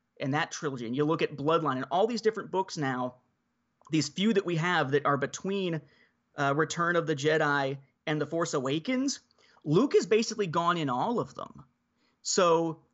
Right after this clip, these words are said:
it's entirely possible, given the fact that Rey is only, what, nineteen years old in The Force Awakens, that at some point,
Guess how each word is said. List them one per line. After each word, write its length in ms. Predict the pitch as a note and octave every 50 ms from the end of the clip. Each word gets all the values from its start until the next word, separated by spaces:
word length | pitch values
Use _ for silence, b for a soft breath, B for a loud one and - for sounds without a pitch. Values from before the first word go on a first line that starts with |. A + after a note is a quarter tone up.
| _ _ _ _ _ _ _ _ _ _ _ _ _ _ _
it's 200 | - A3 C4+ -
entirely 600 | B3+ G#3+ F#3+ - E3 G#3 A#3+ C4+ C4+ A#3 G#3 F3
possible, 540 | - - G3 G#3+ B3+ B3+ - F#3+ D#3 D#3 D#3
given 280 | C#3 D3 F3 F3 F3+ F3
the 100 | E3+ E3
fact 360 | E3+ E3+ E3 E3 E3 C#3 -
that 240 | E3 D3 C#3+ C3+ C#3 -
Rey 200 | D3 D#3+ F#3 F#3+
is 120 | F3 D3
only, 200 | F3 F#3+ F3+ E3+
what, 180 | E3 E3+ - C#3+
nineteen 520 | C#3 C#3 D#3 D#3 - - G3 F#3 F3+ F3
years 240 | E3+ E3 E3+ D#3+ D3
old 240 | D#3 D#3 E3+ F3+ F3+
in 80 | D#3+
The 80 | D3+ D3
Force 280 | - E3 E3 D#3+ -
Awakens, 580 | E3 D#3 C#3+ D3 D#3 D#3 - G3 F#3+ F#3+ F3+ D#3+
that 240 | E3+ D#3+ D3+ - - b b b _
at 140 | - - -
some 260 | - - G#3+ A3+ A3+
point, 460 | A3 - G#3+ A3 A3+ A3 F#3+ E3 -